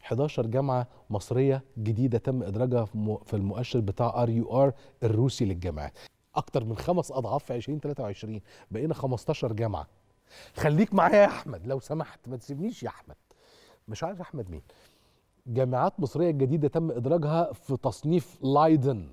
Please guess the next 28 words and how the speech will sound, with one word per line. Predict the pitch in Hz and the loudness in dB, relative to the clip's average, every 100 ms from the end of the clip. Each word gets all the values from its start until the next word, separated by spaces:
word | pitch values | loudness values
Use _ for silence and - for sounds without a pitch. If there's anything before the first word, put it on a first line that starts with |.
| - 107 | -12 -8
الهولندي | 92 120 156 160 175 - - - | -6 -2 0 0 -4 -8 -20 -4
منذ | 139 202 160 156 | 4 6 6 4
دخوله | 131 - 175 180 160 165 - - | 4 0 2 4 4 0 -6 -8
أو | 120 | -4
منذ | 135 170 139 | 0 2 2
دخولها | - 165 143 143 | 0 0 0 -4
التصنيف، | 110 110 - 82 67 - _ _ _ 87 | -6 -8 -8 -16 -16 -20 _ _ _ -16
من | |
ساعة | 104 120 | -8 -6
ما | 117 | -4
دخلنا | 117 127 135 | -4 -4 -4
إحنا | - - | -4 -12
في | - - - | -14 -20 -14
التصنيف، | - 92 - 90 87 | -12 -12 -10 -10 -10
إحنا | - 92 | -8 -8
مصر، | 76 - - _ - - - | -8 -12 -20 _ -20 -18 -10
لحد | - 208 180 | -2 0 0
ألفين | 135 247 | -2 0
وتلتاشر، | 269 185 147 - 170 151 127 - _ _ _ - - _ _ _ _ _ - - | 2 2 0 0 -4 -2 -6 -8 _ _ _ -20 -20 _ _ _ _ _ -8 -2
خير | 254 | 0
اللهم | 156 135 160 147 | 2 2 2 2
اجعله | 120 139 139 | 2 2 2
خير، | - 131 143 131 - _ _ _ _ _ _ _ | 0 2 2 0 -8 _ _ _ _ _ _ _
برضو | 113 147 175 127 123 | 0 2 2 2 2
واحد. | 123 - - 67 62 _ _ _ _ _ _ _ _ _ _ _ - - | 0 -2 -14 -16 -18 _ _ _ _ _ _ _ _ _ _ _ -20 -8
زادوا | 120 214 208 190 | 4 4 6 4
عشر | - 202 - | 4 0 2
أضعاف، | 175 170 196 - | 4 8 6 6